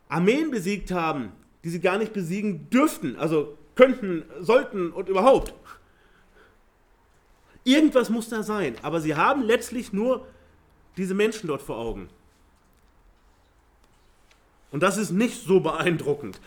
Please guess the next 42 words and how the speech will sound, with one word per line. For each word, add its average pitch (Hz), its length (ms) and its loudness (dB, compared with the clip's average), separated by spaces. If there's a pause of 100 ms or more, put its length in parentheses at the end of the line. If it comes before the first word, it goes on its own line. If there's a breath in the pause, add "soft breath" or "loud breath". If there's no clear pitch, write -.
Das 294 120 0
ist 254 60 2
nicht 269 140 0
so 220 100 -4
beeindruckend, 185 640 0
wie 175 80 -4
die 165 80 0
lebendigen 180 640 -2
Gott 190 220 -2
auch 165 140 -10
nur 180 160 -2
erahnen 143 640 -4 (960)
in 131 120 -10
seiner 139 260 -2
Macht 127 260 -4
und 117 100 -10
Herrlichkeit. 98 720 -14 (1600)
Es 127 100 -10
ist 170 100 -6
immer 220 240 2
nur 208 100 0
ein 170 80 -6
Abglanz, 143 720 -2 (520)
wo 135 80 -12
Gottes 147 320 -4
Leute 139 280 -4
gesehen 120 380 -6
werden. 98 340 -10 (1900)
Und 127 120 -14
viel 214 220 -2
von 214 100 -4
dem 185 100 -4
Abglanz 185 460 -4
wird 156 120 -10
erst 147 220 -8
gesehen, 156 340 -6
wenn 147 100 -8
man 147 100 -6
mit 151 140 -10
geistlichen 151 500 -8
Augen 90 360 -14
sieht, 82 320 -20